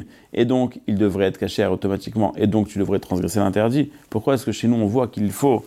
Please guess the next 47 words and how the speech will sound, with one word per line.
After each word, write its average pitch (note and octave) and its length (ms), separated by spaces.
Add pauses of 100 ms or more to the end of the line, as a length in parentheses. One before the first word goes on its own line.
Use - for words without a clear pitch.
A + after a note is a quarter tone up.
(320)
pour G2+ 180
transgresser A2+ 540
l'interdit, A#2 500 (260)
il A2 140
faut F3 240
le C#3 120
dédier A2+ 500
à A2+ 40
Shelo A2 260
Lishmo ? - 420 (480)
La - 60
Gemara E2+ 180
répond, B2+ 200
Shabbat F#2+ 320
Mila, A2+ 140
tu A2 100
comprends - 300
que - 120
là, F#2 120
que F#2+ 100
Pessah, A#2 280
Vesherimot G#2 360
Hashana, F#2+ 300
Bayakira, G#2 560 (380)
ça B2+ 140
n'est C#3 120
pas F#3 160
suffisant A#2+ 460
de G2+ 100
dire G2+ 240
que A2 80
de G#2+ 140
toutes - 240
les G#2+ 60
façons, G#2 340
je G#2 100
ne A2+ 60
peux A2 140
pas G#2+ 100
le G#2 80
faire G#2 160
en G2 60
tant G#2 180
que - 100
Pessah, F2+ 440
et G#2 60
donc, C3 300